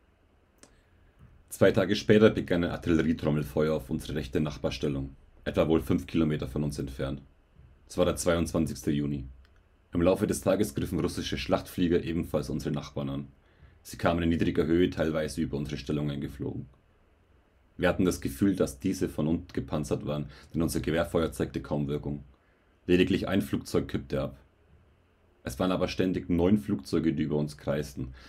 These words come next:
Immer drei luden ihre Ladungen ab. Flogen diese dann weg, kamen schon neun weitere angeflogen. Ich hatte in Russland noch nie so viele Flugzeuge, weder Freund noch Feind, in der Luft gesehen. Wie ich nach dem Krieg erfuhr, man kann das auch in verschiedensten Aufzeichnungen nachlesen,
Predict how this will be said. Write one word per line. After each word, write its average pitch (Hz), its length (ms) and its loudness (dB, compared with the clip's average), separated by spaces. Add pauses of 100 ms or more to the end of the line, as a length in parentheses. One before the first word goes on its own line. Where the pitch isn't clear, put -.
(120)
Immer 85 160 4
drei 85 260 4
luden 82 280 4
ihre 78 140 2
Ladungen 76 520 -2
ab. 147 160 -8 (1000)
Flogen 85 280 6
diese 78 220 0
dann 78 200 2
weg, - 180 4
kamen 82 240 4
schon 80 200 0
neun 78 200 0
weitere 73 320 0
angeflogen. 71 600 -4 (540)
Ich - 60 2
hatte 92 140 6
in 98 60 4
Russland 92 320 6
noch 87 120 4
nie 95 180 6
so - 120 2
viele 87 180 0
Flugzeuge, 80 560 0
weder 78 180 0
Freund 85 380 2
noch 76 120 -2
Feind, 82 340 2
in 78 40 0
der 73 100 -2
Luft 76 200 -6
gesehen. 73 400 -6 (580)
Wie 87 220 2
ich 90 140 -2
nach 87 200 0
dem 82 160 0
Krieg - 260 -4
erfuhr, 85 480 4
man 78 200 0
kann 78 160 -2
das 76 180 -4
auch 71 180 -6
in 82 120 2
verschiedensten - 560 -6
Aufzeichnungen 78 640 0
nachlesen, 73 580 -2